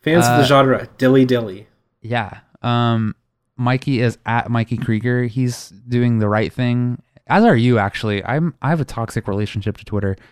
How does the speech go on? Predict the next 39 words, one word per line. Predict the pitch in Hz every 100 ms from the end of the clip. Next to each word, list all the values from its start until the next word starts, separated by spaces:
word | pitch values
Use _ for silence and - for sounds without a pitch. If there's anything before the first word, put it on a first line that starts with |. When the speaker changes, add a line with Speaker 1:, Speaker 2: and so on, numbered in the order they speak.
| -
Speaker 2:
I'm | 120 110
on | 104
it | -
too | -
much, | 98 92 - -
but | -
you | 117
guys | 131 127
seem | - 120 110
to |
be | 107 104 101 -
healthy | 101 95 104
about | 95 92 92
it. | 95 _ _ _ _ -
Speaker 1:
What? | 156 -
No. | 127 165 113 104 _ _ _ _ _ _
Speaker 2:
Really? | 120 139 247 294 - - - _ -
Speaker 1:
No. | 165 123 - _ _ _ _
Speaker 2:
Well, | 147
you | 165
don't | 196 156
tweet | - 180
as | 143
much | 107 98
as | 98
I | 92
do. | 98 98 - _ _ _ _ _ _ _ _ _ _ _ _ _ -
Speaker 1:
I | 143
mean, | 156 151 151 147 139 123 - _ _ _
but | - 139
I | 139
like | 135 143 156 135
all | 123
of | 117
your | 113
tweets, | - 123 110 - -
and | 127 117 107 - - _ _ -
I, |
I, | 147